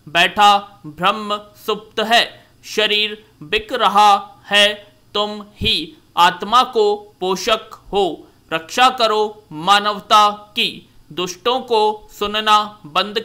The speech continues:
करो। भीतर की आवाज सुनो, देश के विचार बदलेंगे, अंग्रेजों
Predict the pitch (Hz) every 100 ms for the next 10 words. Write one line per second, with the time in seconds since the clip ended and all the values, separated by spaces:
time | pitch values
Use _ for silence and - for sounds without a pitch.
0 | 226 208 214 214 - _ _ 147 139 170
1 | 170 247 247 - 220 214 - _ - 185
2 | 190 202 202 202 - _ - 196 202 196
3 | 214 - _ 156 156 220 247 - 214 208
4 | 202 202 - 156 165 220 196 196 196 -
5 | _ 160 156 180 208 247 180 - - _
6 | - 170 175 196 196 208 208